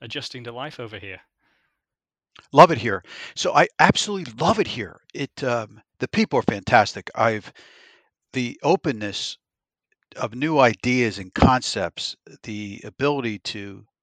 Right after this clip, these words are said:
Speaker 2: be thoughtful and work. Like, I have a leadership team at Marsh Commercial that are just spectacular. Uh, my regional C E Os and support people and resources and comms and marketing,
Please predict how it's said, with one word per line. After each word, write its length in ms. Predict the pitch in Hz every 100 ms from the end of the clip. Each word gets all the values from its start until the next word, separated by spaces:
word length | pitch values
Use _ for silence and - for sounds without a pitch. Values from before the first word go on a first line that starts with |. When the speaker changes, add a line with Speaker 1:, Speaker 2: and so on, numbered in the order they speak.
| _
Speaker 2:
be 100 | -
thoughtful 560 | 104 - 135 131 127 110
and 100 | 98
work. 380 | 107 127 95 -
Like, 240 | 104 - - - - - _ _
I 160 | 120 127
have 220 | 156 123
a 60 |
leadership 580 | 104 123 135 127 - 101
team 200 | - 117
at 80 | 98
Marsh 260 | 101 110 -
Commercial 580 | - 101 104 95 98 92
that 200 | 95 95
are 120 | 90
just 280 | - 104 -
spectacular. 1000 | - 90 _ - 107 98 - 85 - - _ _ _ -
Uh, 260 | 98 87 87
my 120 | 104
regional 400 | 101 110 101 110
C 320 | - 127 104
E 60 | 107
Os 380 | 113 107 104 -
and 120 | 87
support 480 | - - - 143 -
people 320 | 123 104 101
and 80 | 101
resources 600 | 127 131 - 101 - 90
and 100 | 90
comms 380 | - 131 117 104
and 100 | 98
marketing, 480 | 127 123 101 92